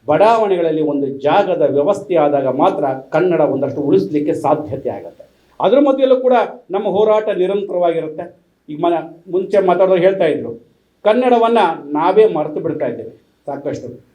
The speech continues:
ಎಲ್ಲವೂ ಕೂಡ ಆಂಗ್ಲಮಯವಾಗಿರ್ತಕ್ಕಂಥ ಬೇಕು ನಮ್ಮ ಜೀವನಕ್ಕೆ, ನಮ್ಮ ವ್ಯವಹಾರಕ್ಕಾಗಿ ಎಲ್ಲ ಭಾಷೆಗಳು ಬೇಕು. ಏನ್ ಮಾಡಿದ್ದೇವೆ ನಾವು ಯೋಚನೆ ಮಾಡಿ. ಯಾರನ್ನಾದ್ರೂ ಪಕ್ಕದ ಮನೆಯವ್ರು ನಾವು ಕೇಳ್ತೇವೆ,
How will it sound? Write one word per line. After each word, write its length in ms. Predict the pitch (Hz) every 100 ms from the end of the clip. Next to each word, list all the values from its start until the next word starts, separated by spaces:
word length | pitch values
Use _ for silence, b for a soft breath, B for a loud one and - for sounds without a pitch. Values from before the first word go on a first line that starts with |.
| -
ಎಲ್ಲವೂ 380 | 143 180 214 214
ಕೂಡ 160 | 208
ಆಂಗ್ಲಮಯವಾಗಿರ್ತಕ್ಕಂಥ 1160 | 202 156 165 190 170 151 139 123 110 - - 101
ಬೇಕು 420 | - 208 - - - _ -
ನಮ್ಮ 160 | 147 160
ಜೀವನಕ್ಕೆ, 540 | 147 185 170 151 131
ನಮ್ಮ 220 | 120 131
ವ್ಯವಹಾರಕ್ಕಾಗಿ 680 | 151 151 175 185 185 160 147
ಎಲ್ಲ 420 | 147 190 220 240
ಭಾಷೆಗಳು 540 | 247 190 196 208 208 214
ಬೇಕು. 400 | - 143 - 135 - _ _ 151
ಏನ್ 240 | 226 262
ಮಾಡಿದ್ದೇವೆ 320 | 214 196 185
ನಾವು 140 | 175 165
ಯೋಚನೆ 280 | 175 - 156
ಮಾಡಿ. 380 | 139 - - _ _ 139
ಯಾರನ್ನಾದ್ರೂ 540 | 170 226 240 240 233
ಪಕ್ಕದ 220 | 220 - 226
ಮನೆಯವ್ರು 260 | 220 208
ನಾವು 180 | 202 190
ಕೇಳ್ತೇವೆ, 720 | 190 190 180 156 - - -